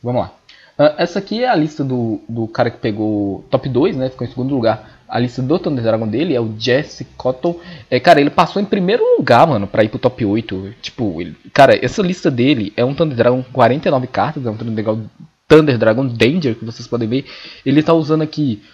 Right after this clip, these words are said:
Grindelwald, ele tá usando aqui aquele, aquele bichinho, o Mara-, Ma-, Maremari, que você usa,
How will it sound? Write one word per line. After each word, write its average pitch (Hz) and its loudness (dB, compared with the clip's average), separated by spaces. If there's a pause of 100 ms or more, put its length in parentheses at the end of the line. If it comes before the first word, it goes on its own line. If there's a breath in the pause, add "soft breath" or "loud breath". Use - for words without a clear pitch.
(100)
Grindelwald, 156 2
ele 139 0
tá - 2
usando 135 -2
aqui 127 -4
aquele, 120 -2 (320)
aquele 139 -2
bichinho, 120 -4 (340)
o - -8
Mara-, 120 2 (240)
Ma-, 117 2
Maremari, 117 2
que - -14
você 123 -6
usa, 110 -4